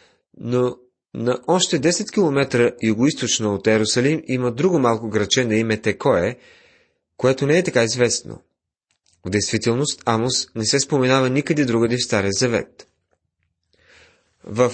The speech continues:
родословието на Мария, записано в Лука, има един Амос, но той няма никаква връзка с пророк Амос. А малкото градче Текое, където той е роден,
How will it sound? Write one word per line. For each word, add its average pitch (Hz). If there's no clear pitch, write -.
родословието 190
на 156
Мария, 127
записано 107
в 98
Лука, 113
има 147
един 156
Амос, 127
но 117
той 123
няма 117
никаква 127
връзка 107
с -
пророк 104
Амос. -
А 110
малкото 214
градче 131
Текое, 107
където 107
той 123
е 123
роден, 104